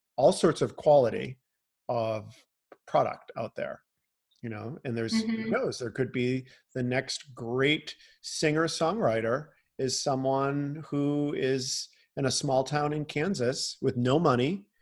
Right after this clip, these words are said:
Speaker 1: and they're able to get something out on YouTube. Like, that's how Justin Bieber started. Are you, not that he's, like, a great singer-songwriter, but, um,
Speaker 2: Well, he, he certainly became a rich and famous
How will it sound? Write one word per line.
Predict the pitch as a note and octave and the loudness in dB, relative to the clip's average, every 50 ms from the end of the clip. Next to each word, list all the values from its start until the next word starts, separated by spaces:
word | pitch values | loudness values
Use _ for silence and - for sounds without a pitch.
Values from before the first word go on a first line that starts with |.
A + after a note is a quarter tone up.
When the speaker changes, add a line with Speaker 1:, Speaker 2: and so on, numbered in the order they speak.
| _ _ _ _ _ _ _ - | _ _ _ _ _ _ _ -4
Speaker 1:
and | C3 B2 B2+ B2+ A#2+ | -2 -2 0 0 2
they're | B2 B2+ B2+ B2+ | 4 4 4 6
able | B2+ C3 A#2 C3+ | 4 4 2 0
to | C#3 | 0
get | C3+ C#3+ C3 - | 0 0 0 0
something | - C#3+ C3 C3+ C#3+ C3+ C3+ | 0 -2 -2 -2 -2 0 2
out | C3+ B2+ B2+ C3 C3+ - - _ _ _ _ - | 2 2 2 2 -2 -6 -12 _ _ _ _ -8
on | B2 B2 B2+ | -6 -4 -4
YouTube. | C3 - - - - G2+ F#2+ G2+ A2 _ _ _ _ _ _ _ _ _ _ _ | -4 -6 -6 -8 -8 -10 -10 -12 -16 _ _ _ _ _ _ _ _ _ _ _
Like, | - C#3+ C3+ | 4 6 8
that's | - F3 F3 - | 8 8 10 10
how | G#3+ F#3+ | 8 8
Justin | E3+ F#3+ F3 - - D#3+ C#3 C3 | 8 6 4 6 4 2 2 4
Bieber | C3 D#3+ F#3+ G3 G3 - | 4 2 2 0 -2 -4
started. | - - G#2 F#2 F#2+ G2+ G#2+ G2 G2+ - | -4 -6 -6 -6 -6 -8 -10 -10 -12 -10
Are | - A2+ A#2 | -8 -6 -4
you, | A#2+ A#2 A#2 | -2 -2 -2
not | A#2+ D3+ C#3 C3+ - | 0 0 0 2 2
that | C#3+ B2+ | 0 -2
he's, | - - C3+ B2 G#2+ - | 0 -2 -2 -2 0 0
like, | B2+ A#2 A2 - - _ | 0 0 0 -4 -10 _
a | - A#2+ | -10 -8
great | G2+ - B2+ A#2+ B2 - | -4 -2 -2 -2 -4 -4
singer-songwriter, | - - C3 A#2 A2+ A2 - - E3 F3 F#3 D3+ A#2+ A2+ A2 G#2+ G#2+ A#2 - _ _ _ _ _ _ _ _ _ - C#3 | -6 -4 -4 -4 -4 -4 -2 -2 -2 0 0 0 0 0 -2 -4 -6 -10 -12 _ _ _ _ _ _ _ _ _ 0 6
but, | D3 C#3+ B2+ B2+ - - - - _ _ _ _ _ _ - | 8 8 8 8 6 0 -10 -20 _ _ _ _ _ _ -2
um, | C#3 C3 B2 A#2+ A#2+ A#2+ A#2+ A#2 A2 | -2 0 0 0 -2 -2 -4 -2 2
Speaker 2:
Well, | A3 A3 G3 E3+ E3 E3+ | 6 6 8 8 6 4
he, | G3+ G3 F#3 F3+ - | 0 -4 -4 -4 -6
he | - - G#3 | -6 -6 -4
certainly | F#3 - - A3 A3 - F3+ F#3 F3+ | -2 0 2 2 2 4 4 2 2
became | F3+ F3+ E3 - - F#3+ E3 D#3+ E3 E3 E3 D#3+ - - _ _ _ _ _ _ | 2 0 -4 -2 -2 -2 -2 -2 -4 -6 -10 -12 -16 -20 _ _ _ _ _ _
a | - F#3 | -6 -2
rich | E3+ F#3 F#3 F3+ F3+ - | 2 2 2 2 2 -2
and | D#3+ D3+ - | -6 -6 -6
famous | - F3 F3+ F#3 F#3+ F3+ F3+ - - - - - | -2 0 0 0 0 0 -4 -6 -8 -10 -14 -18